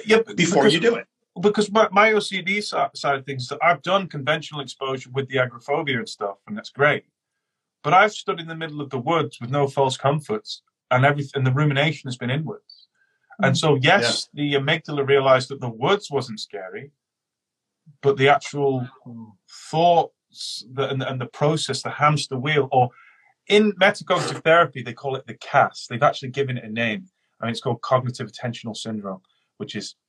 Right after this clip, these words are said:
Speaker 1: I mean, not, not one, not a name to introduce on a first date, but it's called the, <laughs> they're called the cas. And, and I love this
Speaker 2: You
Speaker 1: idea
Speaker 2: had
Speaker 1: of
Speaker 2: me at cas.
Speaker 1: <laughs> Yeah,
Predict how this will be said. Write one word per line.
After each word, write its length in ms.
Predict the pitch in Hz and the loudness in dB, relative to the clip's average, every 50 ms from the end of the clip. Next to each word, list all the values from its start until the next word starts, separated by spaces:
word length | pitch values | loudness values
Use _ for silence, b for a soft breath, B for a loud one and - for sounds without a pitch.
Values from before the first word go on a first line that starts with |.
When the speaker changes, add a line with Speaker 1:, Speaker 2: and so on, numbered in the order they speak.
| - 107 107 - _ _ _ - | -16 -16 -16 -16 _ _ _ -2
Speaker 1:
I 80 | 117 | -2
mean, 260 | 110 110 104 101 107 - | 0 0 0 -2 -4 -6
not, 240 | - 110 117 110 - | -6 -4 -4 -2 0
not 200 | 120 117 107 - | 2 2 2 2
one, 300 | 113 113 110 110 117 - | 2 2 2 2 0 2
not 200 | 127 131 123 120 | 4 4 4 6
a 20 | |
name 280 | 117 120 117 117 113 110 - - | 6 6 4 4 4 0 -4 -2
to 240 | 123 110 107 104 - _ - | 0 2 2 2 2 _ -12
introduce 440 | 110 104 104 107 101 110 104 - - | -10 -10 -10 -6 -4 -4 -4 -2 -2
on 100 | 110 104 | -2 -2
a 40 | 95 | -4
first 400 | - - 113 107 98 - - - | -2 0 0 0 0 -2 -2 0
date, 300 | 131 123 113 95 95 _ _ _ b b b b b b - | 4 4 4 4 2 _ _ _ b b b b b b 0
but 100 | - - | 4 4
it's 100 | 139 139 | 6 6
called 220 | - 269 170 156 - | 6 6 4 6 4
the, 60 | 240 - | 2 2
<laughs> 140 | - - 214 | 2 0 0
they're 80 | - | 0
called 200 | - 170 165 127 | 2 0 2 2
the 100 | 143 135 | 0 -4
cas. 640 | - - - 165 147 104 - _ - - - - - _ _ _ b b b b b - | -4 -2 0 2 2 2 2 _ -14 -20 -20 -20 -20 _ _ _ b b b b b 2
And, 180 | 131 139 139 139 143 | 4 4 4 4 2
and 80 | 147 160 | 2 2
I 60 | 165 | 2
love 280 | 156 156 180 202 196 - | 2 2 2 2 2 0
this 120 | - - | -4 -2
Speaker 2:
You 80 | - 147 | 0 0
Speaker 1:
idea 160 | 147 - 143 | 0 2 2
Speaker 2:
had 120 | 120 117 113 | 2 2 2
Speaker 1:
of 40 | 127 | 2
Speaker 2:
me 80 | 123 120 | 2 0
at 80 | 113 - - | 0 -2 -2
cas. 320 | - 117 104 101 - - - _ | -2 0 0 -2 -4 -10 -18 _
Speaker 1:
<laughs> 40 | _ _ _ | _ _ _
Yeah, 440 | - 160 127 165 160 - - 170 | -8 -2 0 2 2 2 2 0